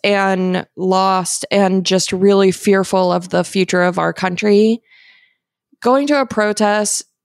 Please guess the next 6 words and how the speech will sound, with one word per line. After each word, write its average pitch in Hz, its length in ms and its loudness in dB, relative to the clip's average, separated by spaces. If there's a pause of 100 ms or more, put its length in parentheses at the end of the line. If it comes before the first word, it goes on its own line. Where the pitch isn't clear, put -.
(160)
is 185 580 2
an 202 80 -2
amazing 202 600 0
way 180 320 2
to 185 420 -2 (360)
feel 196 640 2